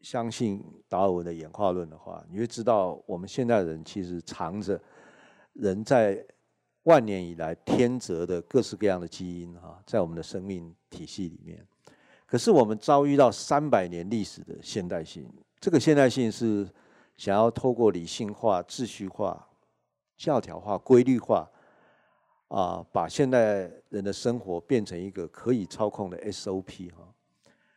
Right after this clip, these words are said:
所以我们人作为一种自然生物的存在，碰到了现代性里面高强度的理性啊，它产生了非常多的问题哈。譬如说，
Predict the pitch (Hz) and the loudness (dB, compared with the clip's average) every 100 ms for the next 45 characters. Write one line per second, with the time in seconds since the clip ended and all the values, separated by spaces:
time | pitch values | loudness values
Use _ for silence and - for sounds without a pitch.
0 | _ - 180 165 120 87 _ _ _ _ | _ 6 8 8 6 -2 _ _ _ _
1 | _ _ _ _ _ _ - 110 101 104 | _ _ _ _ _ _ -4 0 0 0
2 | 110 - 110 101 117 127 170 113 110 120 | -4 -6 0 0 0 6 10 10 8 2
3 | 85 82 - 104 85 87 - 101 104 95 | -4 -6 -4 -4 -4 -8 -6 -6 -4 -6
4 | 80 80 71 - 113 _ _ _ _ _ | -6 -12 -14 -18 _ _ _ _ _ _
5 | _ _ - - 82 98 117 85 - 147 | _ _ -16 -12 -10 0 2 2 -6 _
6 | _ - 190 131 123 110 92 87 80 - | _ -4 -2 4 8 8 6 2 -4 -12
7 | _ _ _ _ _ _ - - 123 123 | _ _ _ _ _ _ -10 -4 0 2
8 | 107 - 113 85 101 98 - 113 113 87 | 2 -2 -4 -2 -4 -4 2 4 4 -2
9 | 90 110 92 80 73 - 92 80 - 69 | -6 -6 -4 -6 -8 -14 -14 -14 -20 -20
10 | - _ _ 113 107 98 87 113 92 113 | -20 _ _ -12 -10 -8 -6 -6 -2 -2
11 | 85 87 80 85 - - - - 117 107 | -2 -4 -6 -6 -10 -20 -20 -6 0 4
12 | 120 | 4